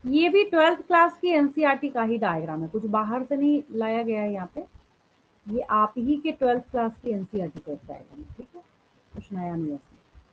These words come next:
मतलब समझे क्या बोला मैंने? मतलब ये बोलने का है कि embryo sac को निकाल के बाहर रख दिया, आप समझे? ठीक है, क्या बोला मैंने?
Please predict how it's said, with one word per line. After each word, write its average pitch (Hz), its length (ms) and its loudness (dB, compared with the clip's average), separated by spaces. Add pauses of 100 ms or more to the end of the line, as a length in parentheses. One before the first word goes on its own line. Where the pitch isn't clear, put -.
(140)
मतलब 294 400 2
समझे 330 320 4
क्या 277 180 4
बोला 190 220 0
मैंने? 151 260 -4 (640)
मतलब 269 380 2
ये 339 200 4
बोलने 302 400 6
का 302 140 4
है 254 360 6
कि 285 300 -4
embryo 285 440 2
sac 294 340 2
को 320 80 2
निकाल 269 380 4
के 262 120 -2
बाहर 202 240 -2
रख 170 160 -8
दिया, 147 260 -12
आप - 180 -16
समझे? 285 360 2 (720)
ठीक 302 140 -4
है, 320 160 -2 (1500)
क्या 202 180 -2
बोला 247 280 4
मैंने? 262 380 2